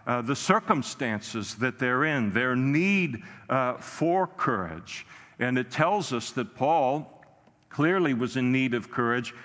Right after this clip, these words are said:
and God provided it to him through his people. Paul isn't in any danger of quitting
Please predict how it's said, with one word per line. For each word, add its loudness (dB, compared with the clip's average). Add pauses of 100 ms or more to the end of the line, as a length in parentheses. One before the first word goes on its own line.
(140)
and -2
God 2
provided 2
it -4
to 2
him 0 (240)
through 0
his -2
people. -4 (360)
Paul 4
isn't 0
in 2
any 2
danger 2
of -2
quitting -2